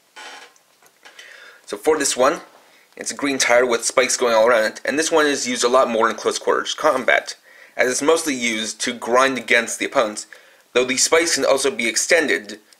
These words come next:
to deal out larger ranges of damage. Next we have the third of the three concept shift cards, Shift Midnight Shadow.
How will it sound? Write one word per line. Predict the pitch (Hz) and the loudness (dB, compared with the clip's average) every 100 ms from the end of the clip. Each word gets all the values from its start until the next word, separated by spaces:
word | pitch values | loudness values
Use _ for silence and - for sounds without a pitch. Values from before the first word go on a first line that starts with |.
| - | -10
to | 123 | -10
deal | 113 127 120 | -4 0 4
out | 113 107 | 4 4
larger | 104 104 104 101 - _ _ - - - | 2 0 -4 -6 -6 _ _ -20 -20 0
ranges | 113 113 98 98 | 2 2 -2 -8
of | - | 0
damage. | 127 120 - 101 - - - _ _ _ _ _ _ _ _ _ _ _ _ _ - _ _ _ _ _ _ _ _ _ _ _ _ _ _ _ _ _ - - _ _ _ _ _ _ 147 | 0 0 -4 -14 -14 -14 -16 _ _ _ _ _ _ _ _ _ _ _ _ _ -20 _ _ _ _ _ _ _ _ _ _ _ _ _ _ _ _ _ -20 -20 _ _ _ _ _ _ -2
Next | 165 156 | 0 -2
we | 156 | -2
have | 131 127 - | 0 0 -2
the | 247 | -12
third | - 202 180 | -2 2 2
of | 131 | 2
the | 120 | -2
three | - 127 117 | -4 -6 -4
concept | - 117 - - | 0 0 -2 -4
shift | - - | -6 -4
cards, | - 98 110 - _ _ - | 2 2 0 -6 _ _ -12
Shift | - 147 - | -4 -4 -4
Midnight | 131 131 123 120 | -4 0 0 0
Shadow. | - 170 - - - | 0 0 0 -4 -8